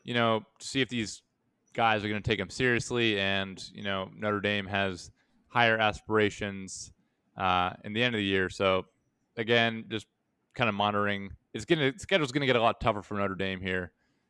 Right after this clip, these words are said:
throughout the rest of the way. So again, sleepy spot, as you mentioned.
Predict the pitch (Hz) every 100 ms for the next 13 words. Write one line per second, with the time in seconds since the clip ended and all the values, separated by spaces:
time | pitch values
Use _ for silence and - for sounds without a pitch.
0 | _ - 101 101 98 98 - 98 92 90
1 | 90 87 95 92 90 90 - _ _ _
2 | _ 101 104 104 101 98 95 - 117 110
3 | 95 - 98 98 90 90 92 87 98 90
4 | 90 87